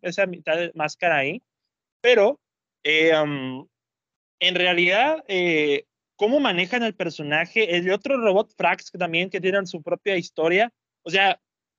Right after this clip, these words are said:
atención al detalle con estas cosas. Hay cosas que obviamente no tienen sentido, nunca lo han, nunca han tenido sentido en Power Rangers, la verdad, pero siempre lo siguen haciendo.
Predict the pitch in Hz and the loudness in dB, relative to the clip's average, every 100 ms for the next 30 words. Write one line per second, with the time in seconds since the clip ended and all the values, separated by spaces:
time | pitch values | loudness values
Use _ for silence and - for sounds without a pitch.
0 | _ _ _ _ _ _ _ 170 190 185 | _ _ _ _ _ _ _ -10 -4 0
1 | 226 262 190 196 208 180 151 160 - 151 | 0 0 0 -2 0 -2 -8 -14 -16 -14
2 | 143 147 233 262 247 233 196 185 190 185 | -10 -2 -2 2 0 0 0 2 2 0
3 | 190 196 185 180 175 180 180 _ _ _ | -2 -2 -2 -6 -6 -4 -6 _ _ _
4 | _ _ _ - 185 180 185 180 180 - | _ _ _ -10 -10 0 2 2 0 -8
5 | 175 220 220 196 175 156 147 143 139 143 | -4 -4 -2 -4 -2 -6 -8 -12 -8 -6
6 | 139 135 127 131 143 123 123 143 147 131 | -2 -2 -2 -6 -8 -4 2 0 2 -2
7 | 113 - 147 143 139 120 131 131 - 123 | -2 -4 -6 -4 -6 -6 -6 -6 -8 -10
8 | 127 | -10